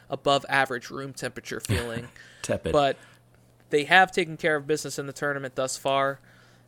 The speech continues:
Speaker 1: Uh, they did beat a solid Wisconsin team that is a similar kind of team to Virginia, just weaker offensively. So I think that will be, uh, that will be the most interesting part to watch. But Oregon's got a really good player in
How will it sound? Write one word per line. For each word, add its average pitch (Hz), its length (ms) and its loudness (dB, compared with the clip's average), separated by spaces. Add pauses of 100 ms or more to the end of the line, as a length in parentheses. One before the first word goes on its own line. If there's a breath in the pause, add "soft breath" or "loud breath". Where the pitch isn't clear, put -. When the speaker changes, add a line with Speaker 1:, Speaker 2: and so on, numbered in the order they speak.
Speaker 1:
Uh, 131 140 0
they 131 140 -6
did 147 240 -2
beat 151 120 -2
a 139 60 0
solid 151 720 2
Wisconsin 143 540 -4
team 165 360 -10 (100)
that 135 260 -2 (360)
is 170 240 0
a 170 80 0
similar 175 460 -2
kind 165 280 -2
of 160 80 -8
team 170 300 -8
to 160 240 -10
Virginia, 147 760 -6
just 123 220 -8
weaker 143 500 -4
offensively. 165 800 -4 (400 soft breath)
So 147 220 -2
I 143 100 2
think 147 300 -8
that 135 260 4
will 143 120 -4
be, 131 500 -6
uh, 117 420 -2 (280)
that 139 180 -2
will 135 80 -8
be 135 100 -8
the 127 100 -12
most 127 240 -10
interesting 127 360 -12
part 120 240 -8
to 127 80 -8
watch. 120 360 -4
But 117 220 -6 (380 soft breath)
Oregon's 190 320 -2
got 185 200 4
a 160 60 2
really 165 220 -2
good 151 160 -4
player 147 360 0
in 123 180 -14